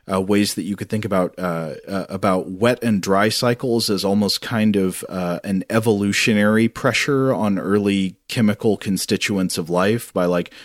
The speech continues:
repeatedly wetting them and drying them out. There was this process of, uh, sort of winnowing out the weaker forms of molecules and allowing the more, uh, robust types of life precursor molecules to, to survive.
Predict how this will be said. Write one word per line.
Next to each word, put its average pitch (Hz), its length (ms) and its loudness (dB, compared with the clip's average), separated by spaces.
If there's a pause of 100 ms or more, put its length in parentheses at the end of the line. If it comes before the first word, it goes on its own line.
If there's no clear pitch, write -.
(180)
repeatedly 104 600 0
wetting 101 480 2
them 101 180 2
and 92 160 2
drying 98 440 2
them 90 120 0
out. 101 300 2
There 104 100 -2
was 90 200 -2
this 87 180 -6
process 95 600 0
of, 85 200 -2 (400)
uh, 90 260 2
sort 95 240 0
of 87 160 -2
winnowing 104 560 4
out 101 320 0
the 98 80 -4
weaker 98 420 0
forms 113 460 4
of 113 80 -2
molecules 110 800 2
and 104 100 2
allowing 98 400 4
the 92 60 0
more, 92 420 0
uh, 85 120 -4
robust 92 580 0
types 104 340 0
of 87 160 -4
life 95 280 0
precursor 104 500 -2
molecules 98 720 0
to, 85 300 0
to - 120 -10
survive. 98 760 -2